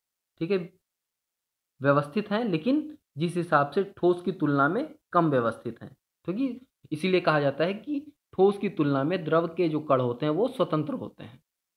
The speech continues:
और जो गैस के कण होते हैं, गैसीय पदार्थ के कण होते हैं, उनके कण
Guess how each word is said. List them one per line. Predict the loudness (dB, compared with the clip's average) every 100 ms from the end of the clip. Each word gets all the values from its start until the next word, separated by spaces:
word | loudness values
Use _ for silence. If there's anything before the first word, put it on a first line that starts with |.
| _ _ _ _ _ _ _ _ _ _ _ 2
और | 4 2 -6 _ _ _ -10
जो | -2 -2
गैस | 4 4 4 0 _ _ _ _ _ _ _ _ _ -6
के | 0
कण | 4 6
होते | 4 -2 -4
हैं, | -4 -4 -6 -2
गैसीय | -2 -2 -2 -2
पदार्थ | 0 0 0 -2
के | -4
कण | -2 0
होते | -2 -4 -8
हैं, | -6 -6 -8 -12 _ _ _ _ _ _ _ 0
उनके | 0 0 0 -2 2
कण | 4 4